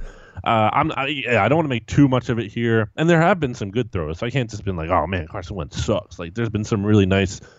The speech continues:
touch passes that he had, but, uh, you kinda just think you would wanna see a little more consistency at this point.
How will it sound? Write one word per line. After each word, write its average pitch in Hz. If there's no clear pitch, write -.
touch 113
passes 92
that 87
he 87
had, 87
but, 85
uh, 87
you -
kinda 180
just 170
think 160
you 139
would 127
wanna 117
see 113
a 107
little 110
more 98
consistency 87
at 76
this 78
point. 65